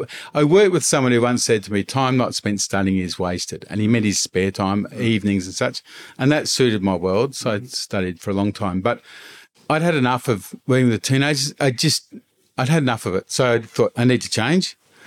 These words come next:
Speaker 1: I went to work for B G C, I think, for a year or two. But I just changed what I was doing. And then the, um,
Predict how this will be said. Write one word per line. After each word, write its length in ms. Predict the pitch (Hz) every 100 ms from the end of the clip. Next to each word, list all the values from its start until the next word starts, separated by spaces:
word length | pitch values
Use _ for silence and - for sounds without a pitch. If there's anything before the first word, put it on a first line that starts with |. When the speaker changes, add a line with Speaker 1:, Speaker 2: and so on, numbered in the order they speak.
| - - _ _
Speaker 1:
I 60 | 131
went 260 | 160 170
to 100 | -
work 140 | 151 107
for 80 | 110
B 180 | 110 101
G 140 | 95
C, 300 | - 165 180
I 60 | 98
think, 340 | 101 139 240 _ -
for 120 | -
a 40 | 110
year 280 | 107 113
or 80 | 101
two. 240 | 92 98 85 - -
But 80 | 175
I 40 | 175
just 240 | 208 -
changed 280 | 175 151 123
what 120 | 120
I 20 |
was 120 | 101 95
doing. 260 | 107 85 - - - -
And 240 | - 139 127
then 500 | 170 180 175 156 127 _ _
the, 440 | 123 131 127 123 123
um, 380 | 117 117 117